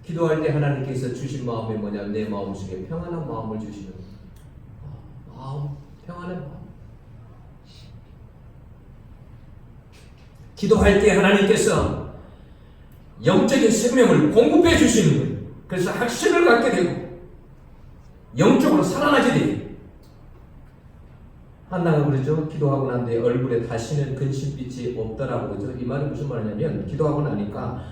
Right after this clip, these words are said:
어둠과 근심이 다 사라지고 마음이 가벼워졌다는 말이에요. 그래서 여러분 기도해야 영적으로 건강합니다. 기도하면 무거운 마음도 여러분 가벼워집니다.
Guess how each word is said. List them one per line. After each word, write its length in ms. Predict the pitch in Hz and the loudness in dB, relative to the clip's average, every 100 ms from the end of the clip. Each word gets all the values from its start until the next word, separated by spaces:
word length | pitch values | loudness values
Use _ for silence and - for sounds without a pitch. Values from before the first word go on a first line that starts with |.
| - - - | -16 -14 -2
어둠과 680 | 233 127 139 143 143 143 - | 0 0 0 0 0 -2 -4
근심이 440 | 127 135 135 131 | -6 -6 -6 -6
다 120 | 139 | -6
사라지고 500 | - 160 151 143 135 131 | -6 -6 -6 -6 -6 -4
마음이 400 | 127 127 127 127 | -4 -2 -2 -2
가벼워졌다는 880 | 127 123 127 117 113 110 107 98 | -2 -4 -2 0 0 -2 -6 -8
말이에요. 360 | 92 90 85 87 - - - - - - - - - - - - - - - - - - - - - - - - | -8 -8 -10 -14 -16 -20 -20 -20 -20 -20 -20 -20 -20 -20 -20 -20 -20 -20 -20 -20 -20 -20 -20 -20 -20 -20 -20 -18
그래서 580 | - 180 220 220 214 202 | -4 4 8 8 8 6
여러분 260 | 180 175 175 | 4 2 0
기도해야 460 | 170 180 160 151 151 | 0 2 4 4 4
영적으로 440 | 156 160 135 127 | 2 0 -2 -2
건강합니다. 800 | 170 190 220 165 143 117 - - - - - - - - - - | 0 4 4 6 4 2 -2 -6 -12 -18 -20 -20 -20 -20 -20 -6
기도하면 560 | 247 277 240 202 170 233 | 2 6 8 8 4 4
무거운 260 | 269 269 | 4 6
마음도 380 | 185 180 185 156 | 4 6 4 4
여러분 300 | 156 - - | 4 4 2
가벼워집니다. 800 | - 196 254 262 214 151 123 | 0 2 4 4 2 2 2